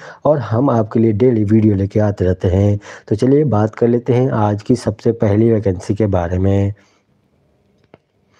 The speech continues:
तो दोस्तों, बात करें आज की सबसे पहली vacancy के बारे में, तो सऊदी अरबिया के लिए requirement आई हुई है, अर्जेंटली required है, leading company के लिए requirement है दोस्तों। इसको चाहिए maintenance supervisor, एचवीएसी technician,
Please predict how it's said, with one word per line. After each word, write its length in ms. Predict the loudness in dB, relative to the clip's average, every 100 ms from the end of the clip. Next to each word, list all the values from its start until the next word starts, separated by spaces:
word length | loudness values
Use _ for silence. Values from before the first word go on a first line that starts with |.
| _ -18 -18 -8
तो 80 | -2
दोस्तों, 240 | 0 0
बात 220 | 0 -2 0
करें 180 | 0
आज 180 | 0 0
की 100 | -4
सबसे 280 | -4 -4 -4
पहली 280 | 0 0 2
vacancy 380 | 0 0 0 0
के 60 |
बारे 300 | 2 0 0
में, 140 | 0 0
तो 60 |
सऊदी 400 | -2 -2 0 2
अरबिया 380 | 0 0 0 0
के 100 | 2
लिए 100 | 0
requirement 500 | 0 -2 0 0 2
आई 180 | 0 2
हुई 140 | 2
है, 80 | 2
अर्जेंटली 540 | 0 0 -2 0 0
required 560 | 2 0 0 0 0 0
है, 160 | 0 -2 -10 -20 -6
leading 380 | 2 4 4 2
company 340 | 2 2 2 2
के 100 | 0
लिए 220 | 2 2
requirement 540 | 0 0 2 2 2
है 60 | 0
दोस्तों। 380 | -2 -2 -4 -4 -8 -8 -4
इसको 180 | 0 0
चाहिए 220 | 2 2
maintenance 560 | 2 0 0 0 0 -2
supervisor, 720 | -6 -2 0 0 2 0 0 -2
एचवीएसी 440 | 0 2 2 2
technician, 580 | 0 0 0 0 0